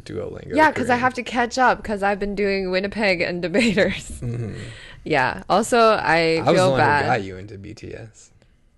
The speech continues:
Speaker 1: You wouldn't be into B T S if I didn't watch that Blackpink documentary.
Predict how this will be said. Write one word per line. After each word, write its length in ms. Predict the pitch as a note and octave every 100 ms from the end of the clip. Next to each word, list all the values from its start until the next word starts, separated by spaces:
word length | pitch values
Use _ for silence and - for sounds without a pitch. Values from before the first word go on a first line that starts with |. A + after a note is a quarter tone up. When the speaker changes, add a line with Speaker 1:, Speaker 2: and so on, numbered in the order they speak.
| - _ _ _ _ _ _ _ _ _ _ _ _ _ _ -
Speaker 1:
You 300 | A#2 B2 C3
wouldn't 320 | C3+ C#3+ C3+
be 140 | A#2+ B2+
into 200 | A#2+ A#2
B 140 | A2
T 160 | G#2+ A2+
S 200 | G2+ -
if 80 | G#2+
I 100 | G#2
didn't 160 | G#2
watch 180 | G2+ G#2
that 160 | G2+ F#2+
Blackpink 420 | G2 F#2+ - G2+
documentary. 720 | G2+ G#2 G#2 G2+ G#2+ - A2+